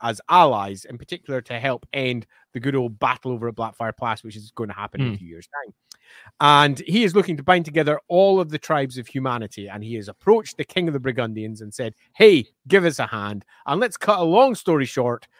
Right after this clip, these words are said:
Speaker 1: Um, they introduce themselves and they say, "Yes, we're actually diplomats. <laughs> Ah, ha, ha, ha. You're a very warrior type, aren't you? I hear you're very hard." That sort of thing. Let's move past those Burgundians and just say that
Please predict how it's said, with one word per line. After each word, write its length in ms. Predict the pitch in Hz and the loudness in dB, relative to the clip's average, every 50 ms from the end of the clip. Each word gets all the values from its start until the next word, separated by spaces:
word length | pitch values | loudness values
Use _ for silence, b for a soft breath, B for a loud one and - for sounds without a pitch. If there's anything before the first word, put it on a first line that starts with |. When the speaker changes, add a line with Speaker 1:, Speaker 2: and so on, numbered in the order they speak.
| b b b | b b b
Speaker 1:
Um, 300 | - 143 139 139 139 143 | 4 4 4 4 4 2
they 200 | 147 220 226 175 | 4 4 4 4
introduce 360 | 160 147 127 117 123 131 113 | 2 0 -4 -6 -6 -6 -6
themselves 380 | - 123 113 - 131 131 127 117 | -6 -10 -6 -2 0 0 0 -2
and 40 | 135 | -6
they 80 | 123 | -6
say, 80 | - 135 | -6 -4
"Yes, 300 | 131 160 196 196 170 - | 2 4 4 4 4 2
we're 160 | 160 165 160 160 | 0 2 4 4
actually 320 | 165 165 - - 151 143 | 2 2 -2 -4 -6 -4
diplomats. 640 | 120 139 151 - - 131 131 131 123 120 143 - | -4 -6 -6 -6 -8 -8 -6 -6 -6 -6 -8 -4
<laughs> 20 | 165 | 2
Ah, 140 | 185 214 151 | 4 4 4
ha, 120 | - 180 165 | 4 2 0
ha, 200 | - 165 143 123 - | 0 -2 -4 -4 -4
ha. 200 | 135 123 120 110 b b b b | -8 -8 -8 -10 b b b b
You're 220 | 196 233 233 180 151 | 2 4 4 4 4
a 40 | 127 | 4
very 220 | 156 175 170 151 | 2 2 2 2
warrior 400 | 131 135 175 185 156 143 135 123 | 2 2 2 2 2 2 -2 -4
type, 280 | - - 156 143 120 175 | -4 -4 -6 -4 -2 -2
aren't 200 | 196 202 170 - | -2 -2 -2 -4
you? 120 | 127 117 | -8 -8
I 100 | 127 131 | -6 -6
hear 160 | 160 233 214 | -4 -2 -2
you're 140 | 175 139 120 | -2 -4 -6
very 220 | 123 151 139 117 | -8 -10 -10 -8
hard." 320 | 104 110 127 123 113 107 101 _ _ _ _ | -10 -10 -10 -10 -12 -12 -14 _ _ _ _
That 200 | - 143 131 135 - | -4 -4 -4 -4 -6
sort 200 | - 123 113 113 | -8 -8 -8 -8
of 100 | 104 - | -10 -8
thing. 220 | 117 113 110 107 - _ _ _ _ _ | -6 -6 -6 -8 -12 _ _ _ _ _
Let's 220 | 196 226 247 165 | 2 2 2 4
move 180 | 185 202 185 175 | 2 0 0 2
past 260 | - - 262 233 - - | 4 4 4 4 4 0
those 160 | 190 151 131 | -2 -2 0
Burgundians 640 | 120 143 147 139 151 147 143 139 147 170 214 214 - B B B B B B | -2 -4 -2 0 0 0 0 -2 -4 -4 -6 -8 -12 B B B B B B
and 380 | - 156 156 156 160 160 151 131 _ | 2 4 6 6 4 4 0 -2 _
just 300 | - 196 185 - - - | -2 -2 -2 -2 -6 -4
say 220 | - 185 175 165 | -2 0 0 2
that 200 | 156 160 151 - | 0 0 -4 -4